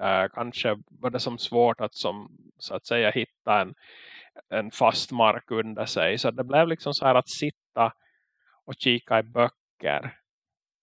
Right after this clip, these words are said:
Det blev som inte riktigt av. Och att jag tänkt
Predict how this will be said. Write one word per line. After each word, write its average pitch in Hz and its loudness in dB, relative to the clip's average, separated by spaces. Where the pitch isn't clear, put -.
Det - -4
blev 127 6
som 113 -2
inte 117 -4
riktigt - -10
av. - 2
Och 120 0
att 123 0
jag 127 -4
tänkt 131 -2